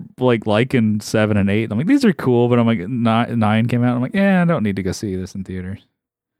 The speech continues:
Or I just never did, or something like that. I don't remember what it was. Maybe I was just like,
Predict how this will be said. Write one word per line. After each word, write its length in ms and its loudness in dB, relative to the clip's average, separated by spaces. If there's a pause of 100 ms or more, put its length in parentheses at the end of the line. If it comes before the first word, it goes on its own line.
(200)
Or 80 4
I 40 6
just 140 -2
never 180 4
did, 400 2
or 60 -2
something 200 0
like 120 0
that. 100 -2
I 40 2
don't 120 2
remember 140 0
what 100 -2
it 20 -6
was. 280 -6 (440)
Maybe 160 4
I 60 6
was 140 2
just 160 -2
like, 260 -2